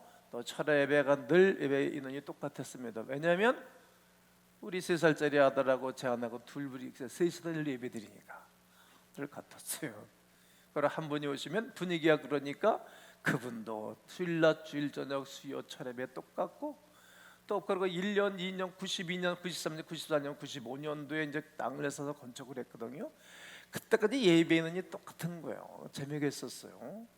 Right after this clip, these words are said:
네, 나는 여러분 모두도 함께 예배 인원이 같았는데 동조하기를 권면합니다.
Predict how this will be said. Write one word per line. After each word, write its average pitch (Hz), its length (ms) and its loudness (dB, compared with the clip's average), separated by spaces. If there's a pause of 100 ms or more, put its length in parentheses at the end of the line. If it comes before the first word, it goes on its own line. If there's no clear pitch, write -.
(1200)
네, 104 260 -12
나는 156 500 0 (1400)
여러분 170 400 4
모두도 165 840 4 (220)
함께 170 840 6 (140)
예배 160 280 8
인원이 160 460 2
같았는데 151 960 4
동조하기를 147 880 0
권면합니다. 120 720 -8